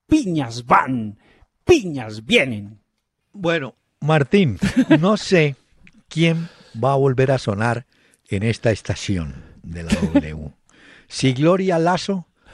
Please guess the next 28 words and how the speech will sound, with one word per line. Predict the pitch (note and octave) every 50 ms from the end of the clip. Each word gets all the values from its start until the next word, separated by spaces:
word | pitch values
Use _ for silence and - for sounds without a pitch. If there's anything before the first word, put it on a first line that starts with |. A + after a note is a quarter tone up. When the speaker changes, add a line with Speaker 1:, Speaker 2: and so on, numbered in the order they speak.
| - -
Speaker 2:
o, | - B2+ A#2+ - - - - - D3+ - - - - - - -
o | B2+ C3+ D3+
estos | D#3+ - - - - F3 F3+ -
del | - C#3 B2+ A#2+ A#2
rock. | G#2+ A#2 C3+ D#3 E3+ - - - _ _ - - _
¿Cómo | - E3+ F#3+
dijiste? | D3+ D3+ - E3 F#3+ F3
Speaker 1:
Gloria | E3
Speaker 2:
¿Rock | D#3+
Speaker 1:
Lazo. | F3+ - -
Speaker 2:
qué? | - A#3 A#3+ G3+ _ _ _ _ _ _ _ _ _ _ - A2
Rock | G#2+ C3 D3 D3 - _
Speaker 1:
Esto | - - D#3 - - - G#3+
es | -
Speaker 2:
del | D3+
Speaker 1:
un | B3 A#3+
Speaker 2:
boxeo. | - - - G#3+
Speaker 1:
punk, | G#3+ G#3+ - _ -
esto | E3 D#3+ D3 - - G#3
es | F#3+ - -
punk | _ - G#3 G3+ G#3+ G#3 - -
y | F3+
un | E3+ E3+
homenaje | F3+ F#3 F#3 D#3+ D3+ C#3+ C#3 D#3+
a | E3+
los | E3 E3 D#3 C#3+ C#3 C3 - - - - C#3
grandes | C#3 D3 D3+ D#3+ E3 B2+
Speaker 2:
Boxeadores. | A#2+ D#3 - A#2 A2 B2 B2 A#2+